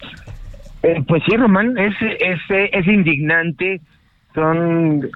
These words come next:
una larga, larga, larguísima, diría yo, noche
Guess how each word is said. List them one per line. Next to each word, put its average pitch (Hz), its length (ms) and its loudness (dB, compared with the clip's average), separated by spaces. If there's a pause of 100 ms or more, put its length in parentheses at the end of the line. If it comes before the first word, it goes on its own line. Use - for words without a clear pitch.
(440)
una 180 300 2
larga, 185 640 0
larga, 180 580 0
larguísima, 160 720 0
diría 160 320 2
yo, 175 320 2
noche 165 720 0